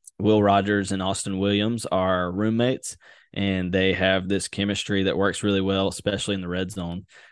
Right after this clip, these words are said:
Uh, Will, uh, Austin Williams seems to be Will Rogers' guy if he's inside the ten-yard line. But there's, there's a, there's a lot of guys. I mean, I could spout off a lot of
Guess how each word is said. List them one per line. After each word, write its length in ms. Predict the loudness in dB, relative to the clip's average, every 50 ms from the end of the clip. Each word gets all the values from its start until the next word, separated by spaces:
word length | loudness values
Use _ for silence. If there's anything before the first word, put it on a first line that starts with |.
| _ -10 -6
Uh, 280 | -4 -4 -2 -2 -2 -2
Will, 240 | -2 -2 -2 -4 -6 -6
uh, 260 | -4 -4 -2 -2 -2 -2 0
Austin 340 | 0 0 0 -2 -4 -2 -2
Williams 320 | 0 0 0 -2 -4 -6
seems 280 | -4 -4 -4 -4 -4 -4
to 100 | -4 -2
be 140 | -2 -2
Will 200 | 0 -2 -2 -2
Rogers' 380 | 0 0 0 -2 -2 -4 -6 -8
guy 580 | -8 -4 -2 -2 0 0 0 -2 -2 -4 -6 -10
if 220 | -10 -10 -10 -8
he's 200 | -8 -8 -6 -6
inside 500 | -6 -6 -6 -4 -2 -2 0 -2 -2 -2
the 80 | -4 -8
ten-yard 520 | -8 -8 -8 -8 -8 -8 -8 -8 -8 -8
line. 220 | -10 -12 -12 -12 -14 -16 _ _ _ -20 -20 -20 -20 _ _ -4
But 360 | 0 2 2 2 2 -2 _ -20 -20 -20 _ _ 2
there's, 220 | 4 4 4 6
there's 200 | 6 6 6 6
a, 120 | 6 6 6
there's 180 | 6 4 6
a 40 | 6
lot 160 | 6 6 6
of 60 | 6
guys. 300 | 4 4 4 2 2 0
I 60 | -4 -4 -2 -2 -4 -4 -2 -2
mean, 200 | 0 0 0 2
I 100 | 0 0
could 200 | 2 0 0 0
spout 300 | 0 2 4 4 6 6
off 220 | 4 4 2 2
a 40 | 0
lot 380 | 0 0 2 2 2 2 2 0
of 180 | -2 -4 -8